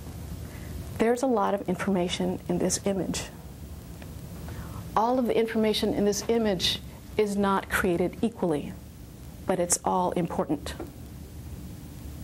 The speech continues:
So we say, "You should look mostly at the expression of her and what's happening between her and the baby."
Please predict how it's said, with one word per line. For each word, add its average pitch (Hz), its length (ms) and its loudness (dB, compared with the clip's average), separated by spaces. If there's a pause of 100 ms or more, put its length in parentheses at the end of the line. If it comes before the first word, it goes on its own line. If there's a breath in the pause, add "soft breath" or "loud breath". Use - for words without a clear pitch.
(420)
So - 140 2
we 180 60 4
say, 185 360 2 (1000 loud breath)
"You 247 240 6
should 294 260 2
look 196 240 4 (480)
mostly 180 720 2 (520 loud breath)
at 180 200 0
the 190 80 4
expression 247 580 2
of 233 100 0 (120)
her 226 340 2 (160)
and 185 140 4
what's 196 180 2
happening 202 400 2
between 190 280 2
her 202 100 4
and 190 120 4
the 175 40 2
baby." 170 340 0